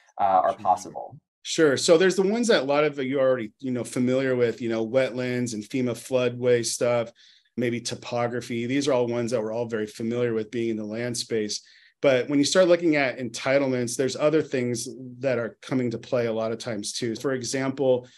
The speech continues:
Speaker 2: we think about utilities, and a lot of times we just look at it from the perspective of, is there utilities at the front property line?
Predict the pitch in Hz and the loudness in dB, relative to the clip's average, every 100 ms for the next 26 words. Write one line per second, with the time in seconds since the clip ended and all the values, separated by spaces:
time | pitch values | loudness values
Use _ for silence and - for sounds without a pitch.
0 | - - - 147 170 160 147 135 123 120 | -20 -20 0 2 4 4 4 2 -2 -4
1 | 143 127 113 104 107 - 139 143 143 175 | 2 2 2 -4 -6 -8 -2 0 4 2
2 | 175 175 147 139 139 143 143 147 131 127 | 2 2 2 -2 -4 -2 -2 2 2 2
3 | 131 123 123 - 131 123 131 120 117 131 | 0 -2 -2 -2 0 -2 -2 -2 -2 0
4 | 135 143 139 135 - 156 156 135 131 135 | 2 0 0 -4 2 4 4 0 -4 -6
5 | 143 120 113 135 117 127 120 120 123 117 | -6 -6 -4 -6 -4 -4 -2 -2 -2 -4